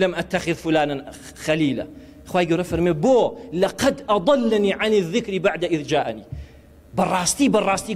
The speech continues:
گومڕای کردم لە زیکری خوا لە دواوەی کە پێم گەیشت. من کەسێ بووم، ئەهلی مزگەوت بووم، کەسێ بووم خواناز بووم، کەسێ بووم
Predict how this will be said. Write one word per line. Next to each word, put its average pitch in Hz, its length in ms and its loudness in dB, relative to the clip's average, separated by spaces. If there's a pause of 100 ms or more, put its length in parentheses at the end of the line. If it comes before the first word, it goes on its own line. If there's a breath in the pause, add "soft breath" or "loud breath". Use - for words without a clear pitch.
گومڕای 302 460 4
کردم 254 260 0
لە 226 80 2
زیکری 180 320 -6
خوا 151 300 0 (240 loud breath)
لە 175 40 0
دواوەی 180 360 2
کە 147 180 -6
پێم 123 220 -8
گەیشت. 101 300 -10 (1080 soft breath)
من 151 100 0
کەسێ 233 400 4
بووم، 170 240 2
ئەهلی 220 320 2
مزگەوت 196 440 2
بووم، 143 200 -2 (600 loud breath)
کەسێ 285 320 4
بووم 214 120 2
خواناز 220 680 2
بووم، 170 180 -4 (560 soft breath)
کەسێ 269 380 2
بووم 226 160 2